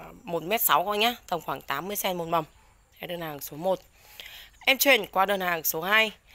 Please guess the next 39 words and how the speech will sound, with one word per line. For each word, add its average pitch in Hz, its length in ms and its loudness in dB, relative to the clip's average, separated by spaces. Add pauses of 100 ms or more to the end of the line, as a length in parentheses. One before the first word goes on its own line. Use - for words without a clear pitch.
(180)
Đơn 262 140 2
hàng 247 220 4
số 208 180 2
hai 226 240 4
ngày 202 100 0
hôm 190 80 -2
nay 220 340 2
là 190 120 -8
một 165 220 -12
chậu - 160 -8
nái 160 340 -8
hồng 175 320 -2
mỹ 180 160 -6
nhân. 214 200 2 (420)
Chậu - 140 -10
này 170 140 -8
cũng 190 180 -14
hai 214 220 2
mầm 170 200 -4
gốc 208 160 0
các 302 80 -10
bác 233 80 -4
nhá. 240 140 0 (560)
Đơn 269 140 2
hàng 254 340 6
số 214 220 0
hai 240 260 4
này, 202 240 -4 (720)
em 233 120 -6
chia 240 100 -4
sẻ 208 280 2
cho 160 100 -4
các 165 60 -10
bác, 208 200 -4
cô 202 160 -2
chú, 185 140 -6
anh 185 80 -6
chị 196 140 -8
mình 202 160 -2